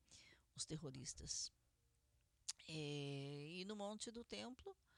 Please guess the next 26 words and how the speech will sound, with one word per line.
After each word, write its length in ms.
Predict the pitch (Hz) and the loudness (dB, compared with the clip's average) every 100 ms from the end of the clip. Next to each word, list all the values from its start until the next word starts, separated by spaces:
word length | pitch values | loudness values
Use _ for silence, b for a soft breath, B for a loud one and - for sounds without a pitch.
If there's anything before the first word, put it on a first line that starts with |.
| B B B B - | B B B B -6
eh, 440 | 151 147 147 143 143 | 0 2 4 4 2
<laughs> 320 | - - - - B B - | 2 0 -2 -10 B B -4
não 180 | 175 196 | 2 6
é 120 | 214 | 8
diferente. 720 | 226 196 220 226 240 233 - 160 | 6 6 6 6 4 4 2 2
O 60 | |
Monte 380 | 156 160 175 185 | 4 2 6 6
do 120 | 165 | 4
Templo 360 | 170 175 202 185 | 4 4 6 6
em 40 | |
Jerusalém, 680 | 160 147 147 143 156 202 254 B B B - | 8 6 6 6 6 2 0 B B B -2
na 80 | 151 | 6
Cidade 420 | - - - 170 | 6 6 4 6
Velha, 460 | 180 170 175 196 262 B B B B - | 8 8 8 4 -2 B B B B -6
eh, 720 | 160 156 151 147 147 147 143 143 147 160 - - - | 0 4 6 6 6 6 4 2 0 -2 -4 -6 8
explicando 540 | 175 - 170 - 160 | 8 10 4 4 4
um 40 | 202 | 4
pouquinho, 440 | 160 - 196 247 | 2 2 0 2
o 40 | 277 | 4
Monte 300 | 170 175 170 | 4 4 2
do 120 | 151 | 0
Templo, 460 | - 170 196 - 190 | 2 2 2 -2 -2
a 100 | 165 | -4
parte 520 | - - 190 202 - | -2 2 2 2 0
das 300 | 170 156 147 147 | 8 8 8 6
mesquitas, 920 | 147 143 - - - 180 208 - | 8 8 6 2 0 2 8 8